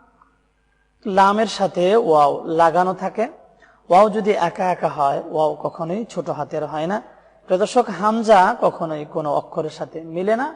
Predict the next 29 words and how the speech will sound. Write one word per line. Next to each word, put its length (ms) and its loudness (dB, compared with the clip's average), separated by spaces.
কোনো 200 0
অক্ষরের 460 2
শুরুতে 500 0
অথবা 440 2
উপরে 360 -2
বসবে। 340 -6
যেমন 340 0
এখানে 280 -4
আমরা 220 -4
লামের 440 -2
সাথে 220 -10
ওয়াওটা 340 -8
পড়েছি, 360 -14
দেখুন 280 -14
এভাবে 340 2
লাম 380 0
ওয়াও 340 6
একত্র, 460 -4
এর 180 2
উপরে 340 -2
হামজা 400 -6
বসে। 280 -8
প্রিয় 100 2
দর্শক, 280 2
এভাবেই 360 6
আমরা 220 4
হামজাকে 460 -4
চিনতে 280 -10
পারবো। 260 0